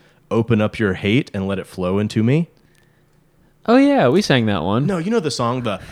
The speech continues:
Speaker 1: "Oh, wah."
Speaker 2: Yeah, I
Speaker 1: That's the
Speaker 2: do.
Speaker 1: whole,
Speaker 2: I
Speaker 1: yeah.
Speaker 2: do know it, but I don't know it.
Speaker 1: Yeah, they probably, uh, it was a Hillsong song. They did it.
Speaker 2: Hillsong United?
Speaker 1: Mm-hmm.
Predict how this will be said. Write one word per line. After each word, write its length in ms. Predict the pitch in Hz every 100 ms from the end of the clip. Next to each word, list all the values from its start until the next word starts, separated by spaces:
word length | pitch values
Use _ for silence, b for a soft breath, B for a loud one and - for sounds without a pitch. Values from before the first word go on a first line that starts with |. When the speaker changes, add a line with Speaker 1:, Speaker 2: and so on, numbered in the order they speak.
| B
Speaker 1:
"Oh, 220 | 151 123 104
wah." 680 | - - - - - - - - - - B B -
Speaker 2:
Yeah, 240 | 131 113
I 80 | 87
Speaker 1:
That's 120 | 120
the 60 | 135
Speaker 2:
do. 40 |
Speaker 1:
whole, 120 | 117 101
Speaker 2:
I 60 |
Speaker 1:
yeah. 100 | 151
Speaker 2:
do 180 | 180 202
know 260 | 147 113 85
it, 120 | - -
but 340 | 101 110 -
I 180 | 98 104 101 - -
don't 320 | 104 85 -
know 240 | 98 85
it. 220 | 58 - -
Speaker 1:
Yeah, 200 | - 92
they 140 | 76 113
probably, 300 | 143 120 104
uh, 120 | 104
it 60 | 117
was 120 | 139
a 40 |
Hillsong 400 | 113 117 92 80
song. 220 | - - _ -
They 100 | -
did 100 | 147
it. 80 | - _ _ _ _
Speaker 2:
Hillsong 340 | - 113 107 104
United? 420 | 95 87 107 120
Speaker 1:
Mm-hmm. 240 | 110 107